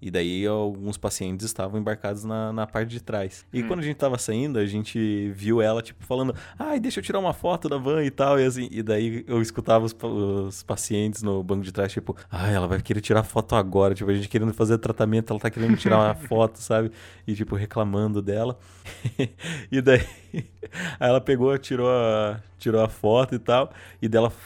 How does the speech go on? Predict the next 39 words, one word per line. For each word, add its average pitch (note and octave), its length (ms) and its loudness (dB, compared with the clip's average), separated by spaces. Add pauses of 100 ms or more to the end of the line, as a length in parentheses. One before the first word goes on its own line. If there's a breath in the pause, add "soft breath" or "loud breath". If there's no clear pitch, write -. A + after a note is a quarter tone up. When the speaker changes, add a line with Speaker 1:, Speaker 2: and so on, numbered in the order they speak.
(200)
Speaker 1:
pegou A2+ 400 6
e C#3 80 0
foi A2+ 220 -4
entrar, A2 320 2
ela B2 120 4
entrou A#2 280 2
num B2 260 4
carro, A2 640 2
cara. G2 240 -6
Ela G#2+ 160 0
entrou A#2 340 4
no, A2 680 0 (100)
numa A2+ 280 6
<laughs> A2+ 40 6
B A2 160 6 (100)
M C3+ 80 -2
W, A2+ 600 -6
sabe? - 300 -12 (600 loud breath)
E B2 80 -6
foi, A#2+ 180 -2
tipo, B2 240 -6
muito B2+ 220 -2
engraçado, A#2 320 0
porque - 140 -4
eu A2+ 40 -2
ficava A#2 380 2
lembrando A2+ 480 4
dela, A2 220 4
falando, B2+ 260 -8
"Ai, G#2 160 -6
porque - 220 -16
eu B2+ 60 -6
odeio C3 200 -8
quando C3+ 160 -8
a - 20 -8
câmera B2+ 280 -8
do A#2+ 180 -6
meu A2+ 160 -4
carro, A2+ 400 -4